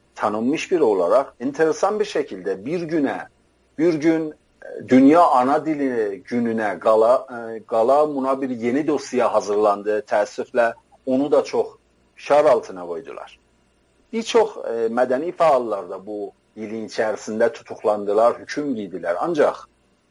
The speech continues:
e, bu ilin bin üç yüz doxsan doqquzuncu ilin son günündə, e,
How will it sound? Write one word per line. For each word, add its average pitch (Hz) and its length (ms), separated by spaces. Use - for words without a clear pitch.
e, 101 80
bu 151 220
ilin 110 760
bin 147 240
üç - 300
yüz 139 180
doxsan 120 500
doqquzuncu 113 680
ilin 202 400
son 202 500
günündə, 120 680
e, 98 100